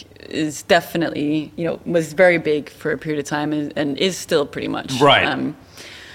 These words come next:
Speaker 1: uh, Balaji, I've mostly kind of engaged with on Twitter, <laughs> um,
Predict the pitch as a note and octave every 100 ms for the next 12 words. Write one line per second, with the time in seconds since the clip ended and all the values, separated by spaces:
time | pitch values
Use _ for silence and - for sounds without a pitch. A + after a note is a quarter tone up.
0 | - - - - D3 D3 C#3+ C#3+ D3 -
1 | E3 F#3+ G3 G#3 A3 A#3+ A3+ F#3+ F3+ F3
2 | F3+ - F3+ E3+ E3 - - E3 E3 D#3+
3 | D#3+ - - D#3 E3 E3 E3 - E3+ D#3+
4 | D#3 - G#3+ B3 D4+ - - E3+ F3 F3+
5 | - - F4 E3 F3 E3 F3 E3+ E3+